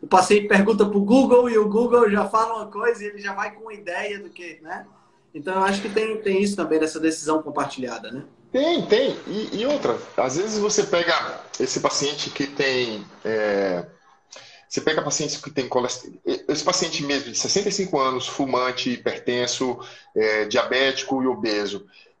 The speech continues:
Speaker 2: E vamos dizer que ele tivesse um colesterol de cento e oitenta e oito, um colesterol total de cento e oitenta e oito. Mas ele tem um triglicérides de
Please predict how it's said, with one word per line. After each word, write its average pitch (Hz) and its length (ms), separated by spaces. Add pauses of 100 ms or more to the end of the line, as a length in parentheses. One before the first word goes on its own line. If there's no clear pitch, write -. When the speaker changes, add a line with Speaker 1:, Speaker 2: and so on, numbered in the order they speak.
(140)
Speaker 2:
E 180 120
vamos 247 200
dizer 240 120
que 247 80
ele 208 80
tivesse 208 260
um 202 40
colesterol 165 520
de 156 80
cento - 240
e 202 40
oitenta 175 260
e - 20
oito, 113 260
um 110 40
colesterol 117 440
total 110 320
de - 80
cento 117 180
e 127 40
oitenta 117 240
e 117 40
oito. 92 320 (320)
Mas 170 160
ele 220 120
tem 208 120
um 196 40
triglicérides 147 760
de 135 560